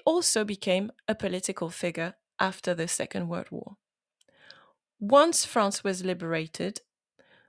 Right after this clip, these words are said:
the French government decided to recognize the efforts that people did during the war and the occupation. So the f-, the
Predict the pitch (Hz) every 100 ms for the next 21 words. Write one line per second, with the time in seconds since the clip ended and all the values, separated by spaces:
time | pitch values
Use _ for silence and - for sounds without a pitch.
0 | _ _ _ _ _ _ _ _ _ _
1 | _ - 208 - 285 262 208 190 180 180
2 | 185 185 - 180 185 185 - 196 185 -
3 | _ _ - 262 262 202 202 202 - -
4 | 208 196 - - - - - - 202 190
5 | 180 170 - _ _ _ 196 165 - -
6 | 202 185 180 175 170 165 165 170 170 165
7 | 165 - - 196 - - - - - -
8 | - 233 214 220 - - 190